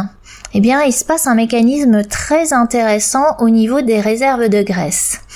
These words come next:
Avant de t'expliquer ça, il faut que je te présente les deux qualités de graisse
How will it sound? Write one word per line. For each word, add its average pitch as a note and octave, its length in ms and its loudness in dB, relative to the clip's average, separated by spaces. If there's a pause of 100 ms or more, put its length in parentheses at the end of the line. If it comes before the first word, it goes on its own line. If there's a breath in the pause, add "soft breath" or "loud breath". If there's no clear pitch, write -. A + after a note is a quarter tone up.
(160 loud breath)
Avant B3 240 -2
de D#4 40 -6
t'expliquer C4 640 -2
ça, B3+ 400 -2 (140)
il A3+ 120 -2
faut C#4+ 200 -4
que C4 140 -2
je A3+ 420 0
te G3+ 240 -4
présente C4 800 -2 (400 loud breath)
les A#3 340 2
deux C4+ 220 0
qualités B3 600 -2
de A#3+ 160 2
graisse A#3 640 -2